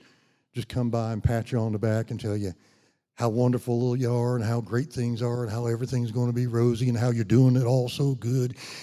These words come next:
And never point out any of the bad stuff. Never point any, out any failings. Never point out any faults. Because those are enemies giving you kisses.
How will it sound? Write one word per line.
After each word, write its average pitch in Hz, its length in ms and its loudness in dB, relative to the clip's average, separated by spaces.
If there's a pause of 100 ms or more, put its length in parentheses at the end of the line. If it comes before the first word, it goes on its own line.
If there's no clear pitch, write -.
(120)
And 101 160 -2 (160)
never 151 280 4
point 170 320 0
out 147 280 -2 (920)
any 113 180 -2
of 107 60 -4
the 110 60 -4
bad 113 420 -6
stuff. 82 400 -14 (720)
Never 131 220 2
point 135 300 2
any, 143 220 -2 (140)
out 139 240 -4
any 113 200 -2
failings. 113 680 0 (240)
Never 123 220 2
point 135 280 2
out 139 200 -4
any 127 240 -2
faults. - 640 -6 (1400)
Because 101 300 -4
those 117 240 0
are 123 60 -2
enemies 92 480 -2
giving 92 280 -10
you 98 100 -8
kisses. - 520 -12